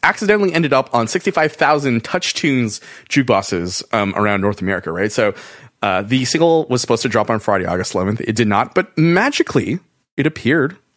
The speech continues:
on some jukeboxes. Um, so I think that's a novel way by which to circumvent people, right? 'Cause the best thing you can do in most cases, because the Touch Tones environment is a closed ecosystem, is to record it on your phone is, like, the closest thing you can do to get it right.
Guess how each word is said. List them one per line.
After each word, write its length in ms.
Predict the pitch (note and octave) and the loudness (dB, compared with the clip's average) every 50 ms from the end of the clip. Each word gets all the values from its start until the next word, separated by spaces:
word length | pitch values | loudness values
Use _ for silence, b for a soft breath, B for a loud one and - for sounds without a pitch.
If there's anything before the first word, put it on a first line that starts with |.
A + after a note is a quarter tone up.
| _ _ _ _ - | _ _ _ _ -4
on 120 | G2+ A2 | -4 -4
some 140 | B2 - F#3 | -2 0 0
jukeboxes. 720 | D3 F3 C4 - - - - - - - - - C3+ - - B B B B B B | 0 0 -2 -2 -4 -6 -6 -6 -10 -10 -10 -10 -10 -12 -14 B B B B B B
Um, 220 | - C3+ C3 B2 A#2+ | 0 2 2 2 2
so 100 | - G3+ | 2 2
I 60 | G#3 | 2
think 140 | A#3 C4+ A#3+ | 4 4 2
that's 100 | C4+ - | 4 4
a 80 | - | 4
novel 300 | F3+ E3 D#3 E3 D#3 E3 | 4 4 4 4 4 4
way 160 | C#3 C#3 C#3+ | 4 4 4
by 80 | C3+ C3+ | 4 4
which 180 | B2+ C3 B2+ - | 2 0 0 -2
to 100 | - A#2+ | -2 -2
circumvent 640 | - - - C3+ B2+ - B2+ A2+ G2+ G#2+ G2+ G2+ | 0 0 0 0 2 2 2 2 2 0 -2 -2
people, 240 | - - G#2 G#2 G#2 | -4 -4 -4 -2 0
right? 160 | G#2 A2 B2 | 0 0 0
'Cause 140 | - C3 A#2+ | -2 -2 -2
the 60 | B2+ | 0
best 160 | A#2 C#3 C3+ - | 0 0 0 0
thing 160 | C#3 B2 A#2 | 0 0 0
you 80 | A#2+ | 0
can 160 | A#2 - A2 G2+ | 0 0 0 2
do 140 | A#2 A#2 | 2 2
in 40 | A2+ | 2
most 160 | G#2 G2+ G2 | 2 0 -2
cases, 460 | - - G#2 F#2+ - - F#2+ F#2 F#2+ - B B B B B B | -2 -2 -2 -2 -2 -4 -6 -6 -6 -8 B B B B B B
because 300 | A#2+ G#2+ - A#2 A2+ G#2 | -4 -2 0 -2 -2 0
the 180 | A2 A2+ G#2+ F#2+ | -2 -2 -2 -2
Touch 240 | - - - - | -4 -4 -6 -4
Tones 260 | - - B2+ A#2+ A2 F#2+ | -2 -2 -2 -2 -2 -4
environment 440 | F#2+ F2+ A2 G2+ F#2+ F#2+ F#2+ - - | -4 -2 -2 -2 0 -2 -4 -6 -4
is 320 | - A2 G2+ F#2+ F2+ - - - | -2 -2 0 0 -2 -4 -6 -4
a 160 | G#2+ G2 F#2+ | -2 -2 -4
closed 500 | - - - A#2+ A2+ B2 A#2+ A2+ G#2 F#2 - | -4 -4 0 0 2 2 2 0 -2 -4 -4
ecosystem, 680 | - A#2 A2 - G2+ F2+ - G2 - - F2+ F#2+ G2+ - B B B B | -4 -2 -2 -2 -4 -4 -6 -8 -6 -6 -8 -8 -8 -10 B B B B
is 160 | B A#2+ A#2 | B -2 0
to 160 | - - D3 C3+ | 0 2 2 2
record 300 | C#3 A#2+ - E3+ G#3+ C#4+ | 2 2 2 2 2 2
it 100 | D4+ C#4 | 2 2
on 100 | C4+ C4 | 2 2
your 120 | A#3+ A3 | 2 0
phone 300 | - - F2+ E2 E2+ - - - | 0 -4 -6 -6 -8 -14 -8 -4
is, 100 | - A#2+ | -2 0
like, 120 | A2+ B2 A2 | 0 0 0
the 80 | - | -2
closest 320 | B2+ - A#2 A2 D3+ D3 - | -2 0 0 0 0 0 0
thing 100 | C#3 B2+ | 2 2
you 80 | B2+ | 2
can 160 | C3+ - F#3+ D3+ | 2 2 2 2
do 180 | A2+ F#2 D3+ D3 | 2 0 -2 -4
to 120 | - A2 | -4 -4
get 140 | F#2+ G2+ G2 | -2 0 0
it 100 | A#2 - - | -2 -2 -2
right. 260 | - G2 E2 F2 - | -4 -4 -4 -6 -10